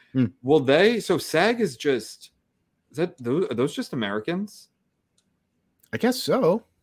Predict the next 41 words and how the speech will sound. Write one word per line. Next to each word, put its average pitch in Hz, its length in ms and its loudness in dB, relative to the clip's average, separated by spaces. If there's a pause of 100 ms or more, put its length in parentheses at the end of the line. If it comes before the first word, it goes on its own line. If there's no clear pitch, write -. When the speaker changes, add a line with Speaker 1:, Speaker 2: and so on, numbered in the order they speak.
(240)
Speaker 2:
So 151 480 0 (100)
<laughs> - 80 -14
could - 180 -8
they 196 200 4
bring 170 320 4
over 123 240 0
just, - 160 -8
like, 147 280 0
a, 135 100 -4 (120)
like, 120 160 0
a 117 60 0
British 123 420 0
invasion 113 580 -2
of 120 100 -4
actors? 170 560 -4
And 131 120 -6
just, - 200 6
Speaker 1:
<laughs> - 640 0
Speaker 2:
like, 170 160 2
uh, - 380 6
is, - 100 10 (160)
is 143 60 0
that 170 120 2
how 233 60 4
that 240 200 2
works? 135 440 -4
Hold 165 160 -4
on, 104 120 -6
let 131 100 -8
me 185 100 -4
see 120 160 -4
this. 95 180 -10
Sorry, 120 320 -2
this 117 160 -6
is, 107 140 -6
like, 101 240 -4 (280)
on 120 160 -2
the 110 60 -6
fly 127 400 0
here. 101 360 -4 (180)
Speaker 1:
Yeah. 165 260 6